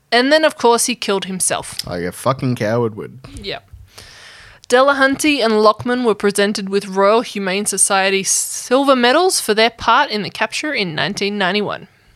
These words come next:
Speaker 1: So that's a little amendment for you. So if you wondered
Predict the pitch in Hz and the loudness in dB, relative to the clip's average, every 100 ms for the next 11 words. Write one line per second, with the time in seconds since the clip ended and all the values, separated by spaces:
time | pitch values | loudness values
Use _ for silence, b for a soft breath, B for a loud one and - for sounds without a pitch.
0 | _ _ _ _ - 190 190 - 247 - | _ _ _ _ -6 -4 -4 2 0 2
1 | 220 220 214 196 190 185 190 - 208 196 | 2 4 4 2 -2 -2 -6 -4 0 2
2 | 190 - 180 190 202 196 196 196 190 | 2 2 0 0 -4 0 2 2 0